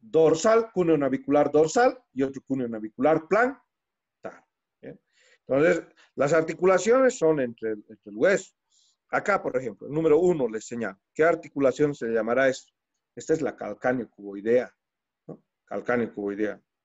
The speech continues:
Es una inter-, me-, inter-, eh,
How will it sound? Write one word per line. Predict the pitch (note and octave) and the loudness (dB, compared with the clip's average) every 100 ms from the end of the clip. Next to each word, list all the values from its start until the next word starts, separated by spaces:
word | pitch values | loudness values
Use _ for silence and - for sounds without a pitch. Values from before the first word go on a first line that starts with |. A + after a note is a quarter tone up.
| _ - | _ -2
Es | B2 A#2+ | 0 2
una | C#3+ D#3 F3 - | 2 2 0 0
inter-, | C#3+ E3 E3 G3 A3 - _ _ _ _ | 2 2 4 2 0 -4 _ _ _ _
me-, | A2 A2+ G#2 - - | -10 -6 -6 -8 -4
inter-, | C#3 C#3 D3+ C#3 C3 | -2 0 2 4 4
eh, | B2+ A#2+ A#2 A2 G#2+ | 6 6 6 4 0